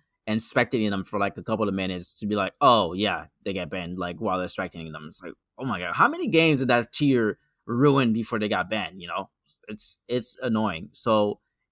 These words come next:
it's just things that, like, it's really game-breaking that really, I feel like all their resources should have gone towards this. But, you know,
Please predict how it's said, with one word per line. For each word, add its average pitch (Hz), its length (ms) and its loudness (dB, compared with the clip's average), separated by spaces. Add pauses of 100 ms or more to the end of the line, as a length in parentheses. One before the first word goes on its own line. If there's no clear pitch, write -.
it's 113 140 -2
just 175 160 -2
things 170 200 0
that, 110 120 0
like, 87 280 -4
it's 104 180 -8
really 135 280 0
game-breaking 92 680 -4
that 85 220 -8
really, 127 520 -2 (380)
I 110 60 -6
feel 175 160 -2
like 156 240 2
all 220 200 8
their 202 160 4
resources 147 500 2
should 107 160 -4
have 101 60 -2
gone 98 160 2
towards 98 300 -4
this. - 380 -2 (520)
But, 107 360 0 (720)
you 123 140 0
know, 107 360 2